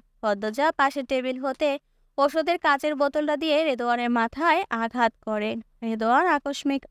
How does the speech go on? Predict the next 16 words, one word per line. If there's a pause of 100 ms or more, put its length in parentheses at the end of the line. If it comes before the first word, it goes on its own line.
(120)
আক্রমণে
বিছানায় (120)
পড়ে
যায়। (600)
পদ্মজা
দ্রুততার
সাথে
ছুরি
হাতে
নেয়। (240)
রেদোয়ান
বিছানায়
পড়ার (100)
দুই
সেকেন্ডের (400)
মধ্যে